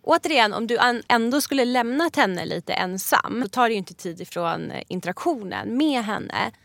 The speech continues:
Men sen så, något som man också ska vara tydlig med är att vi vet heller inte. Alltså, de här sakerna har ju bara kanske funnits lite mer än tio år, så man har ju heller inte långtidsstudierna. Och sen är det ju liksom först nu som, hur ska jag säga, <laughs> alla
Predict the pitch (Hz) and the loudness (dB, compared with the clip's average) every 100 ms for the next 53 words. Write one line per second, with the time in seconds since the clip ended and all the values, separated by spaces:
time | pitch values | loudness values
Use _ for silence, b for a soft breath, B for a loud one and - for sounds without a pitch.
0 | b b 214 214 247 294 285 285 240 120 | b b -6 2 4 4 0 -2 -2 -6
1 | - - 220 - 196 - - 311 208 - | -8 -2 -2 -2 -2 -2 -2 -4 -8 -6
2 | 247 220 480 330 180 - 180 190 185 247 | -6 -4 -2 0 0 -2 -4 -8 -8 -10
3 | - - 196 - - 50 - - 202 - | -10 -10 -8 -6 -8 -12 -4 -2 -2 -8
4 | - 202 214 202 202 202 _ _ - 220 | -4 0 2 2 0 -8 _ _ -6 -2
5 | 226 233 262 254 214 196 180 180 - 175 | 0 0 2 0 0 -2 -2 -4 -6 -14
6 | 170 202 180 220 285 254 190 175 - 180 | -8 -6 -6 -6 -6 -6 -6 -6 -10 -8
7 | 175 - 269 - - - 175 180 196 254 | -8 -4 -4 -4 -6 -4 -4 -4 -2 -2
8 | 214 180 175 160 170 165 - - - 185 | -2 -4 -8 -8 -10 -10 -10 -8 -8 -6
9 | 208 226 240 269 _ 190 202 226 254 240 | -4 -2 -2 -4 _ -8 -6 -6 -6 -8
10 | 180 - 180 - 180 - 240 339 254 101 | -6 -8 -8 -12 -10 -8 -4 -4 -4 -8
11 | 196 190 190 - - 180 180 185 - 165 | -8 -8 -10 -16 -12 -10 -6 -6 -6 -10
12 | - - - _ _ 226 170 208 233 | -14 -18 -20 _ _ 4 4 -2 -2